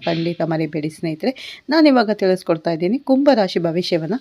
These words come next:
ಈ ವಿಡಿಯೋನ ಎಲ್ಲೂ ಸ್ಕಿಪ್ ಮಾಡದೆ ನೋಡಿ. ಹೊಸದಾಗಿ ನೋಡೋರು ಫಸ್ಟ್ ನನ್ನ ಚಾನಲ್ಗೆ ಸಬ್ಸ್ಕ್ರೈಬ್ ಮಾಡ್ಕೊಳ್ಳಿ. ಪಕ್ಕದಲ್ಲಿರೋ ಬೆಲ್ ಐಕಾನ್ ಕ್ಲಿಕ್ ಮಾಡಿ. ನಾನು ಹಾಕೋ ಪ್ರತಿಯೊಂದು ವಿಡಿಯೋ ನೋಟಿಫಿಕೇಷನ್ಗೆ ಬರುತ್ತೆ, ತಕ್ಷಣ ನೋಡ್ಬೋದು ಸ್ನೇಹಿತರೆ. ಬನ್ನಿ ವಿಡಿಯೋ ಶುರು ಮಾಡೋಣ.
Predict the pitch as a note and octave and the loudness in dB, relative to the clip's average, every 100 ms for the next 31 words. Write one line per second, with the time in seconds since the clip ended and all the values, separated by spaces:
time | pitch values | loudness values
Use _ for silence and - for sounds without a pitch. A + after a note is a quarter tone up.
0 | - - - C4+ E4 C4+ A3 G#3+ G#3 F#3+ | -8 -16 -2 4 4 4 4 6 6 4
1 | G#3+ - G3 - F3+ E3+ E3+ E3 F#3 C4 | 0 0 -4 -2 -4 -2 -2 0 0 0
2 | G#3+ - F3 D#3+ E3 D#3+ F3 A3 G#3 - | -2 2 2 2 -2 -2 -2 -2 -4 -2
3 | F#3+ F3 E3 E3+ D#3+ D#3 D#3 - - - | -4 -4 -2 -2 -2 -4 -4 -6 -8 -6
4 | E3 D#3+ D#3 E3 A3+ - - - - C4+ | -6 -4 -4 -2 -2 -2 -18 -10 0 2
5 | C#4+ C#4 C4+ A3 A3 G#3 G3 G3 G3 G3 | 4 4 6 4 6 6 4 2 0 -4
6 | - G#3+ A3+ C#4+ A#3 G3 F3+ F3+ F3 F3+ | -2 0 2 2 2 2 0 -2 0 0
7 | F3+ F3 F3+ G3 D4 B3 G3 E3 E3 E3+ | 0 0 0 2 2 2 0 -4 -4 -4
8 | - E3+ D3+ D3 D3+ C#4 C#4 B3 - F#3 | -4 -4 -2 -2 -2 -2 -2 -4 -2 0
9 | A#3 A3+ F3 D#3 D#3 A#3+ - E3+ E3 D#3 | 2 2 2 0 -2 -4 -2 -2 -2 -4
10 | - - - B3 D#4+ D4 A3+ A3 - F#3+ | -6 -18 0 4 6 6 4 2 2 0
11 | F#3 F3 E3 E3 | 2 2 0 -2